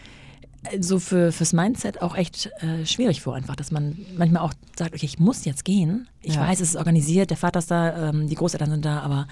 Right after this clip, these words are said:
Speaker 2: Ja, ja, das
Speaker 1: ich hab gar
Speaker 2: ist
Speaker 1: keine andere Wahl jetzt.“
Speaker 2: Nee. Also, und es ist dann, dann hab ich mir auch immer gedacht,
Speaker 1: Mhm.
Speaker 2: ich hab mir dann auch immer gedacht, na, es ist ja, ich bin ja dann nachts wieder da. Also sollte
Speaker 1: Ja.
Speaker 2: in der Nacht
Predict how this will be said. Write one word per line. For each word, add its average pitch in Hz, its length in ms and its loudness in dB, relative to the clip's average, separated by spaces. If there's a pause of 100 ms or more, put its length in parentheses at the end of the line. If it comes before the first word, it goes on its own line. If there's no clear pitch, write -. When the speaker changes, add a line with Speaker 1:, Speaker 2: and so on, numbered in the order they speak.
(160)
Speaker 2:
Ja, 208 300 4
ja, 170 140 4
das 147 100 0
Speaker 1:
ich - 140 0
hab - 100 -2
gar 147 100 0
Speaker 2:
ist 156 80 -6
Speaker 1:
keine 147 160 2
andere 135 220 2
Wahl 165 240 0
jetzt.“ 123 280 -6
Speaker 2:
Nee. - 200 -16 (180)
Also, 156 380 2
und - 260 -2
es - 200 -6
ist - 260 -8
dann, 170 340 2
dann 151 240 0
hab 160 120 -2
ich - 160 -6
mir 151 120 -2
auch - 100 -4
immer 156 160 0
gedacht, 147 340 2
Speaker 1:
Mhm. 220 60 -8 (920)
Speaker 2:
ich 160 140 -2
hab - 80 0
mir 160 100 0
dann 151 180 2
auch - 140 -4
immer 156 200 2
gedacht, 139 240 0
na, 156 180 0
es - 180 -2
ist - 160 0
ja, 147 280 2
ich - 200 -6
bin 160 120 2
ja 170 140 4
dann 143 280 2 (140)
nachts - 440 0
wieder 135 180 2
da. 123 140 -2
Also 127 240 -6
sollte 135 240 0
Speaker 1:
Ja. - 60 0
Speaker 2:
in 143 60 0
der 139 100 2
Nacht 151 280 0